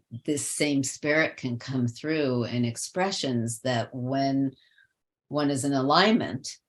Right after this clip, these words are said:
um, and that's the way that I would put it, just being in a,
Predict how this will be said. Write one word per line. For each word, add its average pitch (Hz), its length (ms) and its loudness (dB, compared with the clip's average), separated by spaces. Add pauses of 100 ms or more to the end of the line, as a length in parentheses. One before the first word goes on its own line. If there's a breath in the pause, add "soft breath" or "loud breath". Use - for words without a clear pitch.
(120)
um, 135 500 4
and 139 180 0
that's - 320 0
the 135 120 -4
way 127 240 2
that 113 180 -2
I 127 180 2
would 117 280 -4
put 117 200 -4
it, 80 260 -10
just 143 220 -8
being 139 200 2
in 127 80 0
a, 117 180 -2